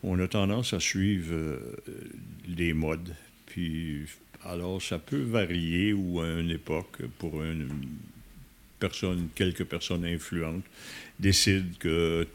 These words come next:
telle et telle chose sont importantes pour eux et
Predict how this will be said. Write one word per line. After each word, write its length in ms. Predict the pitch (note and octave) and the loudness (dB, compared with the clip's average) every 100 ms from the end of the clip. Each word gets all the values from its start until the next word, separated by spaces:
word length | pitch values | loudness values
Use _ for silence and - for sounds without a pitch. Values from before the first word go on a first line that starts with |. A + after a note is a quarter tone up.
| - - - | -18 -20 -4
telle 220 | G2 F2+ | 0 4
et 80 | F2+ | 2
telle 220 | D#2+ F2 | 2 0
chose 400 | D2+ - E2 F#2+ | 2 0 2 0
sont 260 | - E2 D2+ | -2 -4 0
importantes 600 | D#2 - C#2+ - D#2+ E2+ - | -2 -2 -8 -4 -4 -4 -4
pour 180 | F2+ E2+ - | -4 -4 -2
eux 280 | D#2 F#2 G2+ | -2 0 0
et 460 | F2 D2+ D2 D2 | 0 -2 -2 -4